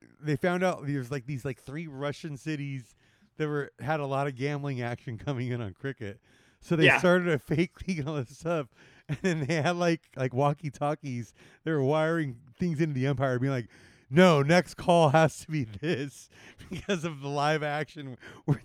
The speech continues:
Speaker 1: they, like, and they were just bilking all these Russian dudes out of millions of dollars. But it was like, the guys they had playing this were just straight farmers.
Speaker 2: Yeah.
Speaker 1: Like, it was
Speaker 2: That's,
Speaker 1: just, like,
Speaker 2: that
Speaker 1: local Indian farmers p-,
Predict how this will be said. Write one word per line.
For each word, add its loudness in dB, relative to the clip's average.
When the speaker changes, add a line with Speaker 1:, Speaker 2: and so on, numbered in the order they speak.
Speaker 1:
they, 4
like, 0
and 0
they 8
were 6
just 2
bilking 0
all 2
these -2
Russian -4
dudes -4
out -4
of -8
millions -4
of -8
dollars. -8
But 8
it 12
was 10
like, 6
the 0
guys 6
they 6
had 6
playing 0
this 2
were 4
just 2
straight -4
farmers. -4
Speaker 2:
Yeah. 2
Speaker 1:
Like, 8
it 10
was 10
Speaker 2:
That's, 0
Speaker 1:
just, -10
like, 8
Speaker 2:
that -2
Speaker 1:
local 10
Indian 0
farmers 2
p-, -20